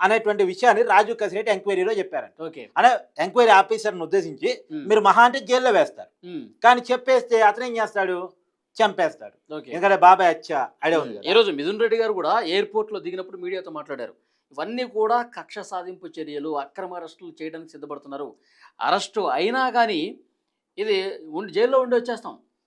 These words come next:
Speaker 2: కానీ ఈ కేసులు నిలబడవు అని చెప్పి చాలా బలంగా చెప్తున్నాడు ఆయన.
Speaker 1: ఇప్పుడు ఇంకొక విషయం కూడా,
Speaker 2: Hmm.
Speaker 1: ఇప్పుడు జరుగుతున్న ఎంక్వైరీలు కూడా మిథున్ రెడ్డి గారు చెప్తుంది ఏంటంటే, నేను లోక్సభ ఎంపీని, గతంలో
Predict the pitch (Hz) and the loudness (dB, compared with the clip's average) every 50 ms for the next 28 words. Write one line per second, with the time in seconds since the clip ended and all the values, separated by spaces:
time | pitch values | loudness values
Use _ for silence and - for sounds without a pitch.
0 | _ _ _ - 170 185 214 247 294 311 302 _ - 180 202 190 - - 196 208 | _ _ _ -6 -4 -4 -4 -4 -6 -10 -12 _ -14 -14 -14 -14 -10 -6 -6 -4
1 | 220 214 220 233 214 180 143 123 139 170 226 240 240 233 214 214 196 202 208 190 | -4 -6 -8 -10 -10 -10 -12 -10 -6 -4 -4 -2 -2 -2 -4 -4 -4 -4 -4 -4
2 | - - - 151 160 170 170 160 - - 180 143 139 139 - 160 147 135 120 139 | -4 -8 -14 -16 -14 -14 -14 -14 -14 -12 -12 -12 -12 -12 -12 -12 -12 -10 -8 -8
3 | 147 160 170 165 147 - - 131 120 107 98 90 87 _ _ - 165 214 233 226 | -8 -8 -8 -10 -12 -12 -14 -16 -18 -18 -18 -20 _ _ _ -6 -2 0 0 0
4 | 226 262 247 254 240 208 - - 160 139 120 104 98 90 _ _ _ 143 139 123 | 0 0 2 2 2 2 0 -4 -10 -10 -10 -10 -10 -12 _ _ _ -20 -18 -12
5 | 135 165 220 226 220 - 165 202 214 - - 254 247 240 220 214 190 190 226 220 | -6 -4 -2 -2 0 2 2 2 2 0 -2 -2 -2 -2 -2 -4 -4 -6 -4 -2
6 | 214 202 196 214 208 196 185 180 208 208 214 202 190 - 196 180 165 165 - _ | -2 -2 -2 -2 -2 -2 -2 -2 -2 -2 -2 -2 -2 -4 -4 -4 -4 -6 -12 _
7 | 151 139 127 120 117 117 104 135 208 220 - - _ _ _ _ _ _ _ _ | -20 -16 -14 -14 -14 -14 -10 -10 -10 -10 -10 -16 _ _ _ _ _ _ _ _
8 | _ _ _ _ - 160 214 269 277 269 214 214 233 220 - - 240 226 226 202 | _ _ _ _ -6 -2 -2 0 0 0 0 0 0 0 0 2 2 2 2 2
9 | 175 156 156 - 139 120 120 123 _ _ _ _ _ _ _ _ _ _ _ _ | 0 0 -2 -6 -12 -14 -14 -18 _ _ _ _ _ _ _ _ _ _ _ _
10 | _ _ _ _ _ - 156 170 165 233 240 240 254 | _ _ _ _ _ 4 4 6 6 6 6 6 6